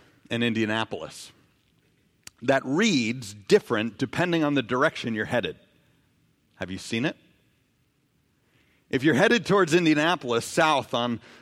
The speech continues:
I sixty-five, the sign is quite affirming. Reads in letters larger than life, "Jesus is real." I don't think it has anything to do with Indianapolis.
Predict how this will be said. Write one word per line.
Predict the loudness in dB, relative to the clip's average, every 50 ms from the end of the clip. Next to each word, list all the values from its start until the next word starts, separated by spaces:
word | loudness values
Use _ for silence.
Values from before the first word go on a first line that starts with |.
| _ -4
I | 0 0 0
sixty-five, | 0 0 -2 -4 -2 -2 -2 -4 -2 0 0 2 2 2 0 0 -2
the | -4 -6
sign | -6 -4 -2 0 2 2 2 2 0 0 -2 -2 -4 -6 -4 -4
is | -4 -4 -4
quite | -6 -2 2 4 4 4
affirming. | 4 2 4 4 4 4 2 0 0 -2 -8 -16 _ _ _ _ _ _ _ _ _ _ _ _ _ _
Reads | -2 0 2 2 2 0 0
in | 0 0 -2 -6 -10 -20 _ _ _ _ _ _ _ _ _ _
letters | 2 4 4 4 2 -2 -2
larger | 0 2 4 4 4 4 4 4 2 4
than | 4 4 4
life, | 4 2 2 2 0 -2 -4 -8 -12 -14 -14 -12
"Jesus | -4 2 6 8 8 8 8 6 4 2 2 4 6
is | 6 6 6 6 6
real." | 6 8 8 8 8 6 2 -2 -8 -16 -20 _ _ _ _ _ _ _ _ _ _ _ _ _ _ _ _ _ _ _ _ _ _ _ _ _ -20
I | -20 -20 -20 -20 -20 _ _ _ _ _ _ _ _
don't | -14 -12 -10
think | -8 -8 -6
it |
has | -6 -2 0
anything | 0 0 2 0 0 -2
to | -2
do | -2 0 0
with | 0 -2 -2
Indianapolis. | -2 0 0 -2 -2 -4 -8 -14 -18 -18 -18 -20 -20